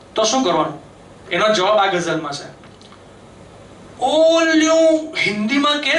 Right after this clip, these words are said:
છે ને, ધીરે ધીરે યું બીત જાય કારવાં. ઓલ્યું હિન્દીમાં કહે છે કે ધીરે ધીરે યું બીત જાય કારવાં,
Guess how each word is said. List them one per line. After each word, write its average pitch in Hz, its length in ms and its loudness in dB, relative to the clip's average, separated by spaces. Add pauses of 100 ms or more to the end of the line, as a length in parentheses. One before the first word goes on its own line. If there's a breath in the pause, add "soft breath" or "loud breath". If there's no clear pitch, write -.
છે 302 120 -2
ને, 196 120 -6 (540 loud breath)
ધીરે 233 280 0 (140)
ધીરે 233 260 -2
યું 233 180 -6
બીત 202 300 -12
જાય 208 360 0
કારવાં. 170 340 -2 (1800)
ઓલ્યું 320 640 0
હિન્દીમાં 277 540 -2
કહે 233 140 -2 (140)
છે 233 140 -2 (600 loud breath)
કે 262 100 -4 (120)
ધીરે 214 280 -2 (120)
ધીરે 233 220 -2 (420)
યું 262 260 -4
બીત 262 380 -4
જાય 254 320 -2
કારવાં, 202 420 0